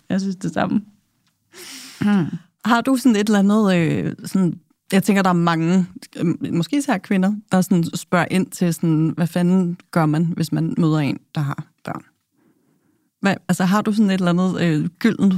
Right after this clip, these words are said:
Speaker 2: råd?
Speaker 1: Altså, så er det at tale om det.
Speaker 2: Ja.
Speaker 1: Altså, at se problemerne ude i fremtiden.
Speaker 2: Ja.
Speaker 1: Altså prøve at tage en tidsmaskine
Speaker 2: Mm.
Speaker 1: og sige, okay, hvad, man kender jo sig selv godt nok til at vide nogenlunde, hvem man er.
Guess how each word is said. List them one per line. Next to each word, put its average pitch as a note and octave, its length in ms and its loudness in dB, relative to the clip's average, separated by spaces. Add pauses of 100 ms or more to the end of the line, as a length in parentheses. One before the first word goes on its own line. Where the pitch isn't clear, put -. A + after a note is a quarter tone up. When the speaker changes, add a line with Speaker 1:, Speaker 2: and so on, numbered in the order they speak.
(360)
Speaker 2:
råd? - 360 -2 (1600)
Speaker 1:
Altså, F3 220 -2
så F#3+ 120 0
er F#3+ 120 4
det G3 80 0
at F#3 120 0
tale F#3+ 380 2
om D#3+ 160 0
det. E3 100 -2 (240)
Speaker 2:
Ja. F#3 140 2 (320)
Speaker 1:
Altså, F#3 220 0 (540)
at F#3 100 0
se G3 300 0
problemerne G3+ 600 2
ude F#3+ 100 2
i - 20 0
fremtiden. E3+ 500 -2 (380)
Speaker 2:
Ja. A3 100 -2 (120)
Speaker 1:
Altså G3 200 0
prøve G#3 480 0
at F3+ 340 2
tage F#3+ 280 0
en E3+ 140 -2
tidsmaskine B3 680 0 (140)
Speaker 2:
Mm. F#3 300 0 (120)
Speaker 1:
og G3 100 -2
sige, F#3+ 440 0
okay, F3 360 0
hvad, G3 400 0 (540)
man G#3 180 2
kender B3 200 4
jo A#3+ 60 4
sig F3+ 120 -4
selv F#3+ 220 -4
godt F#3+ 180 0
nok F3+ 200 -2
til - 140 -2
at F3+ 140 0
vide G3 280 4 (720)
nogenlunde, G3+ 500 4
hvem F#3 140 2
man E3+ 220 2
er. - 120 -6